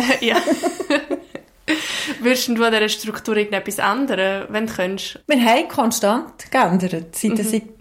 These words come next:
Speaker 2: da bin und auch vorher auch schon. Also, wir hat früher, äh, der Vorstand ist anders zusammengesetzt gewesen, das heisst, ich angepasst, als ich bekomme, also bevor ich bekomme. Dann haben wir dann, äh, als ich bekomme, haben wir die ganzen,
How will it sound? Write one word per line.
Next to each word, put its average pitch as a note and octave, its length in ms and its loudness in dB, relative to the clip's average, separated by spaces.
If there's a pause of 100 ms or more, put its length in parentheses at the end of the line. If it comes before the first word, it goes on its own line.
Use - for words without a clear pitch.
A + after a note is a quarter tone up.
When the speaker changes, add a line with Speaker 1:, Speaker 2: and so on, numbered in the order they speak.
Speaker 2:
da A#3 220 6
bin C4+ 200 0
und G3 120 4
auch F#3 260 4
vorher F#3+ 320 2
auch A3 80 2
schon. D4 120 2
Also, G3+ 200 2
wir G3 140 6
hat F3+ 240 0
früher, F#3 420 -2
äh, E3+ 240 0
der F3 120 -8
Vorstand G#3 360 0
ist B3+ 100 0
anders B3+ 260 4
zusammengesetzt A#3+ 680 0
gewesen, A#3 160 -4
das G3+ 140 -6
heisst, F3+ 220 -2
ich F3 100 0
angepasst, F3 460 -2
als F3 120 0
ich A3 120 2
bekomme, A3+ 480 0
also F3+ 160 -2
bevor F3+ 280 0
ich B3 120 0
bekomme. A#3 420 -2 (480)
Dann G#3 220 6 (140)
haben F3 180 4
wir E3+ 60 0
dann, F3 540 2
äh, F3+ 60 -4 (100)
als F3 160 2
ich F3 100 0
bekomme, F3+ 460 0
haben E3+ 140 2
wir E3+ 240 -4 (140)
die F#3 80 -12
ganzen, E3+ 800 -2